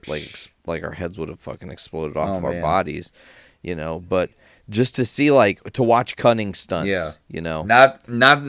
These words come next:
Speaker 1: And that's not
Speaker 2: Not
Speaker 1: only a, a show, but it's also a production.
Speaker 2: Right, but I, I want the, I want the audience to know it's, it's, it's cunning stunts, not stunning cunts.
Speaker 1: Even though that's on the back of the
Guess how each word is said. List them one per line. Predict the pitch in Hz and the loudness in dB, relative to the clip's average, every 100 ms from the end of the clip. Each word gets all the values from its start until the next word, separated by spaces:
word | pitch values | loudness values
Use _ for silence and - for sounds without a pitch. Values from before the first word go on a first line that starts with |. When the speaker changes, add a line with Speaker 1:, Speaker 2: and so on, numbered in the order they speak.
| 135 | -6
Speaker 1:
And | 92 92 90 87 87 82 - _ - | -2 0 -2 -4 -8 -12 -18 _ -10
that's | 95 110 113 127 | 0 0 0 0
not | 127 | 2
Speaker 2:
Not | 135 139 | 6 4
Speaker 1:
only | 139 127 | 4 0
a, | 113 - - _ - - | 0 -4 -20 _ -8 2
a | 113 | 2
show, | - - 170 127 101 92 92 - - | 2 2 4 6 4 0 -4 -8 0
but | 120 | 0
it's | 113 | 2
also | 139 135 143 131 | 2 4 6 6
a | 117 | 6
production. | 120 113 131 - 85 - | 2 2 2 0 -10 -10
Speaker 2:
Right, | 113 139 120 104 | -2 4 4 2
but | 110 110 _ _ _ _ - 73 | -4 -6 _ _ _ _ -12 -4
I, | |
I | 113 117 | -2 0
want | 117 127 | -2 -2
the, | 117 117 | 0 -2
I | 104 | 0
want | 110 131 | 0 0
the | 135 | 0
audience | 131 - | -2 -4
to | 135 | -2
know | 135 | -2
it's, | 107 101 - - _ | -2 -6 -8 -12 _
it's, | 113 104 - - _ _ _ _ _ _ - | -8 -6 -6 -8 _ _ _ _ _ _ -8
it's | 107 101 - - _ - | -6 -6 -8 -12 _ -10
cunning | 135 143 147 | -4 -2 -2
stunts, | - 151 139 113 113 | -2 0 0 -2 -6
not | 117 - | -6 -6
stunning | - 120 117 104 | -8 -6 -6 -6
cunts. | 110 92 - - - _ _ _ _ _ _ _ _ _ _ _ _ _ _ _ _ _ _ _ _ - | -8 -10 -8 -10 -12 _ _ _ _ _ _ _ _ _ _ _ _ _ _ _ _ _ _ _ _ -8
Speaker 1:
Even | 92 92 | -8 -6
though | 98 | -4
that's | 98 - | -4 -2
on | 101 | -6
the | 101 | -2
back | 98 98 92 | 0 0 -2
of | 90 | -4
the | 101 101 | 0 0